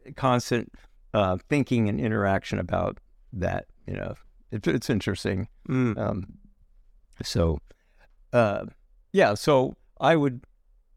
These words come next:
Speaker 1: make trip after trip, and every time I would go to, uh, Mexico or Gua-, I got into Guatemala and Honduras,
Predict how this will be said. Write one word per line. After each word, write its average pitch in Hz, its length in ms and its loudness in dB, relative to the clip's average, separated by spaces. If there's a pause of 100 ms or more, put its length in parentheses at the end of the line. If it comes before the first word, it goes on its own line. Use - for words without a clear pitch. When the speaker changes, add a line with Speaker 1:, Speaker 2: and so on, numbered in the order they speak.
(300)
Speaker 1:
make 139 260 2
trip - 320 2
after 123 280 0
trip, - 360 0
and 110 200 0 (920)
every 139 200 4
time 131 320 2
I 117 80 4
would 113 200 0
go 117 460 4
to, 110 580 0 (180)
uh, 107 380 2
Mexico 113 840 2 (440)
or 104 160 4
Gua-, 107 260 2
I 104 400 0
got 101 180 2
into 98 200 -4
Guatemala 101 600 4
and 98 100 0
Honduras, 101 800 -2